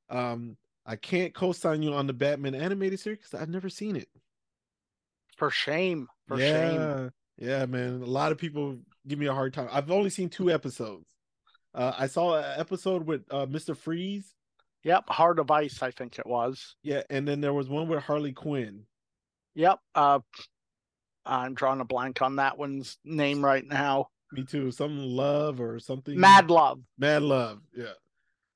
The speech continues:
Speaker 1: So I, I think those are the t-, only two episodes I've ever seen of Batman the Animated Series, but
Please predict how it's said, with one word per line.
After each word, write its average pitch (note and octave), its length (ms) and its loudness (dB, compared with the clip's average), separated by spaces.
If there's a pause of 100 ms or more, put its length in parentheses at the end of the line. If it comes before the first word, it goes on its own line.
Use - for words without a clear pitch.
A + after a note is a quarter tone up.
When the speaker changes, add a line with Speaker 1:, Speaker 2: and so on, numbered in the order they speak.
(140)
Speaker 1:
So A#2+ 140 -6
I, B2+ 240 -6
I C3 100 -2
think E3+ 240 -2
those F3 120 2
are E3+ 60 -2
the D3+ 200 -2
t-, - 180 -14
only F#3+ 200 -2
two G3 200 0
episodes F#3+ 400 -4
I've E3 180 -2
ever F3 220 -2
seen F#3 280 -4
of C#3+ 140 -6
Batman C#3+ 380 -4
the D#3+ 100 -4
Animated D#3+ 420 -4
Series, D3 320 -4
but B2 300 -4